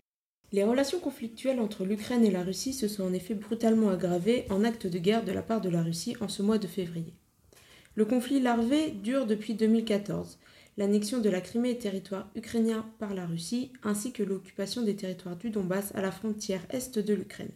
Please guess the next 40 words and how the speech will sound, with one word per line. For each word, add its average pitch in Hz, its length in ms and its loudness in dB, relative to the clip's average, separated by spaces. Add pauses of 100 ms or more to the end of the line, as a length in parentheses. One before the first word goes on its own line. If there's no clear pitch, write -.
(720)
S'en 240 180 2
était 226 220 6
suivi 226 540 0
un 202 160 2
embargo 220 440 2
des 208 200 4
exportations 190 680 -6
européennes 214 580 2
vers 202 180 0
la 180 100 -4
Russie, 208 460 -6 (240)
qui - 120 0
avait 185 200 2
alors 202 320 2
en 196 60 2
particulier 190 580 -6
pénalisé 196 560 0
les 208 100 0
secteurs 226 460 -4
agroalimentaires, 208 840 2 (440)
du 170 140 0
porc 233 340 2
et 202 60 2
des 202 120 6
produits 208 320 0
laitiers 196 320 -2
notamment. - 400 -12 (400)
La 185 160 4
Russie 208 280 2
et 247 40 4
l'Ukraine 233 400 2
sont 220 200 2
deux 247 200 6
fournisseurs 233 540 4
importants 196 500 -2
d'intrants 220 460 0
pour 202 160 -2
les 196 80 4
filières 220 360 2
animales, 180 440 2